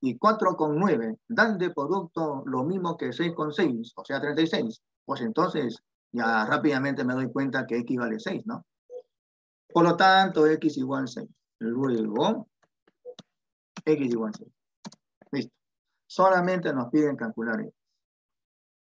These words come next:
Claro, algunos lo hacen de esa manera,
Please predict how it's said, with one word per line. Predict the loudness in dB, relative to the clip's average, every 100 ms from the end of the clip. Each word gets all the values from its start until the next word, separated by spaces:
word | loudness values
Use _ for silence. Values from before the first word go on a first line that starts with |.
| _ _
Claro, | 6 6 8
algunos | 8 8 6
lo | 6
hacen | 4 4 0
de | -2
esa | -2 -2 0
manera, | 2 2 2 0 -2 -4